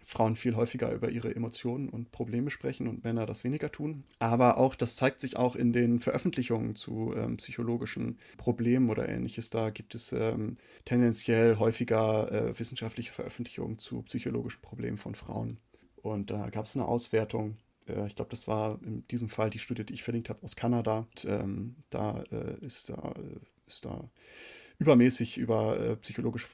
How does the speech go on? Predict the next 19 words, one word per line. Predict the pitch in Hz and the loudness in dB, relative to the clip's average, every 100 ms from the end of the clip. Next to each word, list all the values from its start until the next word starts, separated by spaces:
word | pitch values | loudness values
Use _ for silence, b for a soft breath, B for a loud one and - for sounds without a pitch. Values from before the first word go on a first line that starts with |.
| - | -12
Pro-, | - 120 - | -8 -6 -6
Probleme | - - 120 | -8 -4 -4
von | 110 117 | -4 -6
Frauen. | - 113 110 | -4 -2 -2
Also | 101 - | -2 -6
auch | 110 | -4
da | 107 107 | -2 -2
wissen | 110 - 117 | -4 -4 -4
wir | 110 | -4
vielleicht | - 107 117 | -6 -6 -8
noch | - | -8
gar | 98 | -6
nicht | 107 | -6
so | - | -8
viel, | - - 110 107 - | -10 -6 -4 -4 -6
was | 104 - - | -8 -8 -10
Männer | 120 113 123 107 101 | -6 -2 -2 -2 -4
wirklich, | - - 117 - | -10 -12 -16 -8
ja, | - 101 | -6 -6